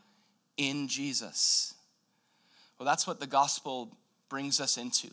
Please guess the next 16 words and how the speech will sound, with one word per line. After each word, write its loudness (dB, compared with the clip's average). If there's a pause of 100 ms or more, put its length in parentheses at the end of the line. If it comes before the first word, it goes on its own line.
(120)
The -10
work 0
of -6
what -4
Christ 0
has -10
done 0
on -4
the -6
cross 2
is -8
a -4
work -2
to -6
reposition -6
us -2